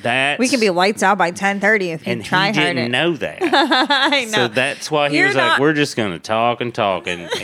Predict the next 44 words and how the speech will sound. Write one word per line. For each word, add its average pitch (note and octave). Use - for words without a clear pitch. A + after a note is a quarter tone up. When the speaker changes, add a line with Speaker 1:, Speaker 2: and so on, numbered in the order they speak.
Speaker 1:
you're A2+
just G#2+
like, F2+
"Why C#3
is G#3+
he D#3+
still -
talking?" -
Speaker 2:
I'm G#3
like, F#3+
"Shut F#3+
up." F#3+
Speaker 1:
Mm-hmm. G#2
Speaker 2:
But B3+
he C4
has C4+
an A3+
accent, G#3
so G#3+
it G3
was G3
interesting. G3
Speaker 1:
Where's G#2+
he G#2
from? G2
Speaker 2:
Ireland. D#3+
Speaker 1:
Oh, G#3+
okay. -
Speaker 2:
Yeah. -
I E3+
love E3
an C#3+
accent. -
Speaker 1:
Well -
Speaker 2:
Anyway, G3+
but G#3+
what B3+
was C#4
my B3+
point? A#3+
Something B3
about F#3
the E3+
youth. E3+